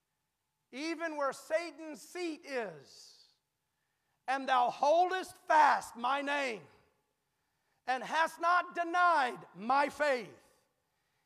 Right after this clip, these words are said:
even in those days wherein Antipas was my faithful martyr."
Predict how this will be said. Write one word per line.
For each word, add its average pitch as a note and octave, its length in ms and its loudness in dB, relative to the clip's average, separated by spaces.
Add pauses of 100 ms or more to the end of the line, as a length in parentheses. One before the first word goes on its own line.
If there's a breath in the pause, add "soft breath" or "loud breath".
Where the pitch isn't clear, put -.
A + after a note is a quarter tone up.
(200)
even F#4 440 -2
in F#4 100 -2
those E4+ 280 -2
days D#4 440 -2
wherein D4+ 500 -4 (240)
Antipas C#4+ 880 -8 (560)
was A3+ 220 -4
my B3 220 -2 (160)
faithful E4+ 580 -4
martyr." C#4+ 720 2